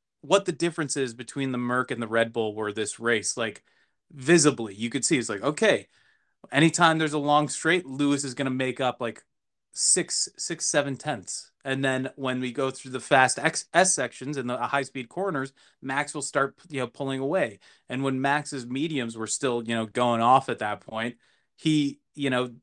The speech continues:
it would, like, it was like, close the gap, open the gap, close the gap, open the gap. And it was always in the same exact places. And it really shows you the design philosophies between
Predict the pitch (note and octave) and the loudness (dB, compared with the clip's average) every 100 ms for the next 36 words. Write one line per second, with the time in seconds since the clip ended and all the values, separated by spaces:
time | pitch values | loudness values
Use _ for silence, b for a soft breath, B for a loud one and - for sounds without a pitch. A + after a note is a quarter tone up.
0 | - D3 B2+ A#2 G#2+ A#2 A2+ A2 G#2 - | -8 -4 -2 -2 -4 -6 -8 -8 -10 2
1 | C3 D3+ E3 F3+ G3 G3 C#3 B2 A2+ G2+ | 4 4 4 6 6 4 -2 -2 -4 -8
2 | G2 F#2 - C#3+ D3+ E3 F3 F3 D3 C3+ | -10 -10 0 2 2 2 4 4 2 -4
3 | B2+ A2 G#2+ G2+ G2 A2+ A2+ A#2+ C3+ D#3+ | -4 -8 -8 -10 -10 -8 -4 2 4 4
4 | D3+ C#3+ - C3+ C#3+ C#3 C#3 C3 - C3+ | 2 -2 -2 -2 -4 -2 0 0 -2 -6
5 | B2+ A#2 A2+ A2+ C#3+ D3 - D3 C3+ B2+ | -6 -8 -10 -6 -4 -4 -2 -2 -2 -4
6 | A#2+ A2+ A2+ B2 C3+ C3 A#2+ A2+ A2 - | -8 -8 -2 0 0 -2 -4 -4 -4 -10
7 | A#2 G#2 G#2 - B2 A#2 A2 | -10 -10 -12 -10 -4 -4 -6